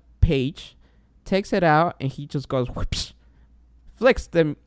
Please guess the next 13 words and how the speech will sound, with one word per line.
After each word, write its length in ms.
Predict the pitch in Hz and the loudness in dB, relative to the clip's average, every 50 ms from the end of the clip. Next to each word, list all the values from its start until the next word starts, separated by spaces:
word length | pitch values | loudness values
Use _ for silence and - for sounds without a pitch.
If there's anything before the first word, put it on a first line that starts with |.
| _ _ _ _ _ _ | _ _ _ _ _ _
the 160 | - - 147 151 | -12 -6 -4 -2
mucus, 460 | 151 160 170 170 - 165 160 170 165 | -2 0 -2 -2 0 -2 -2 -2 -2
the 120 | - 156 | -4 -6
moquito, 520 | 147 139 127 - 156 151 - 156 156 156 151 | -4 -4 -6 -8 -10 -8 -6 -6 -4 -4 -4
the 80 | 135 | -6
booger, 380 | 127 131 147 151 160 175 185 - | -4 -4 -4 -4 -4 -6 -8 -8
flips 360 | _ - 339 427 427 - - 156 | _ -4 -2 -2 -2 -2 -2 -4
it 160 | 151 - - | -4 -4 -2
like 220 | - 160 175 196 202 | -2 0 0 0 2
nothing, 480 | 208 240 311 - - 220 139 127 131 | 4 4 4 4 2 0 0 0 0
like 160 | 139 135 - - | -2 -4 -4 -6
human 340 | - - 214 240 240 240 | -4 -2 -2 -2 -2 -2
nature. 400 | 226 233 196 175 - - 127 131 | -2 -4 -4 -6 -6 -6 -6 -6